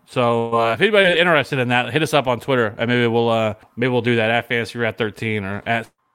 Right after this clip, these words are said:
Spitzer F F, or you can hit us up on, uh, our own at, uh, the, the site at F F underscore authority, or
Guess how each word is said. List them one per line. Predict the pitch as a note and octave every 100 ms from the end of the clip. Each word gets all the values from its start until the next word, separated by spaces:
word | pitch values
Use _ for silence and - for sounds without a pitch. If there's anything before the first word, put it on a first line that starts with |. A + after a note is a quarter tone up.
| -
Spitzer | - C#3+ D#3 - C3+
F | B2 -
F, | D3 C#3
or | C#3+ C3+
you |
can | A#2+
hit | B2+
us | B2+ B2+
up | A2+
on, | A2+ A2 G2+ _ -
uh, |
our | A2+ G#2 G2+
own | A#2 A2+ G2+
at, | G2 -
uh, | A#2 A2+ G#2
the, | G#2+ G#2 F#2+ - _
the | A2+
site | G#2 D3 C3 A2+ - - - -
at | C3+ C3
F | C#3 -
F | C3 -
underscore | C3 B2 - A2+
authority, | - E3 D#3 D3
or | - D4 D4 B3+